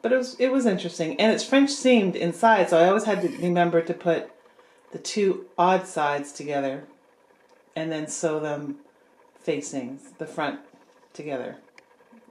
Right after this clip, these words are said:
if you know what I mean. I did enjoy doing this set, and what I found was this nineteen forty-two Simplicity pattern. When I got another set of children's patterns, I found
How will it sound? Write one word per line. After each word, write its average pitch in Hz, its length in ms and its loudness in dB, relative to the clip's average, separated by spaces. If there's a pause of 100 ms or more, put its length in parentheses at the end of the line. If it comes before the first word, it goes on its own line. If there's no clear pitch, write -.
(140)
if - 200 -16
you 156 80 -12
know 147 120 -8
what 127 100 -6
I - 60 -10
mean. - 240 -14 (1700)
I - 20 -6
did 233 240 2
enjoy 190 380 4
doing 165 480 2
this 156 340 -2
set, - 580 -2 (140)
and 160 500 0
what 165 160 2
I 156 140 0
found 170 600 2
was 147 280 0 (680)
this 175 240 -4
nineteen 208 480 2
forty-two 170 520 2
Simplicity 214 800 0
pattern. 139 680 0 (720)
When 165 100 0
I 165 80 2
got 180 220 4
another 180 400 4
set 165 240 2
of 147 120 0
children's 143 440 0
patterns, 139 580 -4 (100)
I 165 60 -8
found 160 540 0